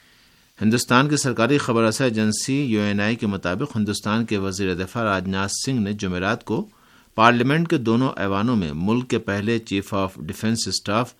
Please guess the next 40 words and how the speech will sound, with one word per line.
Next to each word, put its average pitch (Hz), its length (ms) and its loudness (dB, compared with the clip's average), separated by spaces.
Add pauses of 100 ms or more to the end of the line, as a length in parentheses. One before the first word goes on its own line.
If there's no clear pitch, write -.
(420)
جنرل 110 420 4
بپن 101 440 0
راوت 101 340 0
کے 117 100 -2
ہیلی 95 180 -2
کاپٹر 98 340 -4
حادثے 95 480 -4
کے 98 100 -4
بارے 104 280 0
میں 117 140 -2
بریفنگ 87 500 -4
دی۔ 73 160 -6 (440)
انہوں 120 160 2
نے 123 120 4
ایوان 123 340 4
کو 156 80 0
بتایا 147 320 2
کہ 175 120 -6
ہندوستانی 117 560 -2
فضائیہ 104 480 -2
نے 139 100 -4
اس - 160 -4
واقعے 95 280 -4
کی 117 100 -6
تحقیقات 101 600 -6
کا 98 180 -8
حکم 113 240 -4 (500)
صادر 87 320 -2
کر 90 180 -6
دیا 73 320 -8
ہے۔ 58 120 -12 (680)
راجناتھ 110 500 4 (120)
سنگھ 131 140 2
نے 123 120 2
کہا 113 200 2
کہ 180 100 0
تحقیقاتی 110 680 -2
کمیٹی 104 420 0
کی 127 160 -2
سربراہی 101 600 -2